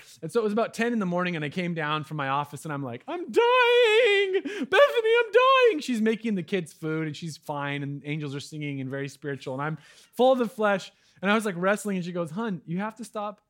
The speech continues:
thinking about food." And I'm like, "What are we gonna do when we break our fast? Where should we go?" So we went to Chicken Bones.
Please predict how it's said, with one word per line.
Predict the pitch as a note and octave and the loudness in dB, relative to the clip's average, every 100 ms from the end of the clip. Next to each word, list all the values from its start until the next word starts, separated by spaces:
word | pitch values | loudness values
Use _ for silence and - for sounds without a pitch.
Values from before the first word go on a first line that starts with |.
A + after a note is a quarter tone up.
| _ | _
thinking | G#3+ B3 B3 | -6 -2 -4
about | G#3 E3 C#3+ C#3+ _ _ _ _ | -4 -4 -6 -8 _ _ _ _
food." | - A#3 A#3+ F#3 | -4 0 0 0
And | F3 | -2
I'm | |
like, | D3+ D3+ | -6 -8
"What | F#3+ | -8
are | C#4+ | -6
we | C#4 | -6
gonna | B3 | -6
do | G#3 C#4+ | -6 -6
when | D4+ | -6
we | B3 | -6
break | A3+ B3 C4 | -6 -8 -8
our | A3+ G3+ | -10 -12
fast? | C4+ C4+ G#3 F3+ A#3 | -12 -10 -10 -12 -14
Where | |
should | C4 C#4 | -12 -10
we | A#3 | -10
go?" | G3 A#3+ B3+ E3+ | -8 -6 -6 -8
So | - | -8
we | G3+ | -8
went | G#3+ | -6
to | F3 | -8
Chicken | - G#3 F#3+ D3+ | -6 -6 -4 -4
Bones. | C3 B2 F3 - | -4 -4 -6 -12